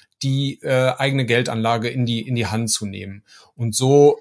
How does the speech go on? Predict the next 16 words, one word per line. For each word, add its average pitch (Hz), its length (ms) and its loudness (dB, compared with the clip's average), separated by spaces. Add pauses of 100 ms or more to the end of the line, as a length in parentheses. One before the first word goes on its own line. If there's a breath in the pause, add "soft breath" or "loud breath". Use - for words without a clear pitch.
äh, 123 200 0
schließt 135 380 0
sich 131 140 -2
dann 120 220 0
sozusagen 120 500 0
dann 113 180 0
der 113 120 2
Kreis 113 380 0
zu - 100 -6
diesem 110 240 -2
Bild 113 180 -4
des 110 140 -8
Deck 107 180 -4
Stewards, 110 400 -4
der 110 140 -2
dann 107 260 -4